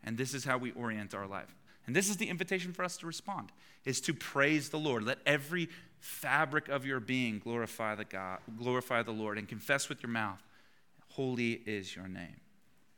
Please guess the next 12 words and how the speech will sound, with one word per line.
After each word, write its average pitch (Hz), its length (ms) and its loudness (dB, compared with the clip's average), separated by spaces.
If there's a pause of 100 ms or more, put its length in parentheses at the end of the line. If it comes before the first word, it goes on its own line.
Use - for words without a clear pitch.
(520)
Here's 143 200 2
the 143 120 2
last 110 460 2
reflection 107 500 -4
before 110 220 -8
we 107 140 -4 (160)
come 107 200 -8
to - 100 -14
the 104 100 -14
tables. 95 560 -12 (2500)
Just - 180 -4
imagine, 120 680 4